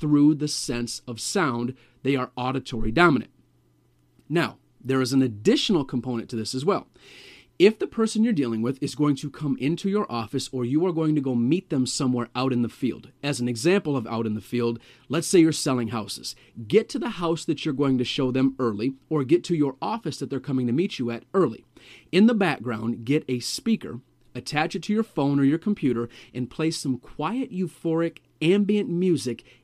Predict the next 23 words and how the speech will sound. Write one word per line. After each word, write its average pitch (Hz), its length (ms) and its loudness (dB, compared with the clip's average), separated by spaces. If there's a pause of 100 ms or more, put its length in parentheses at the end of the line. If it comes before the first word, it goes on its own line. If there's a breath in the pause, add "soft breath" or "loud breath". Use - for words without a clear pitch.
in 156 200 4
the 175 60 2
background 127 640 -4
of 117 140 -8
wherever 123 400 -4
the 165 80 0
setting 131 420 0
is. - 360 -8 (180 loud breath)
So - 180 -2
when 143 360 2
this 233 260 -2
auditory 156 640 -2
dominant 135 500 0
person 131 460 -4 (100)
enters, 202 600 -4 (360 loud breath)
they 147 160 2
will 151 160 2
pick - 420 8
up 110 220 -8 (180)
that 131 240 -10
calming, 175 600 0 (320 soft breath)
peaceful, 190 720 4
happy, 175 560 -2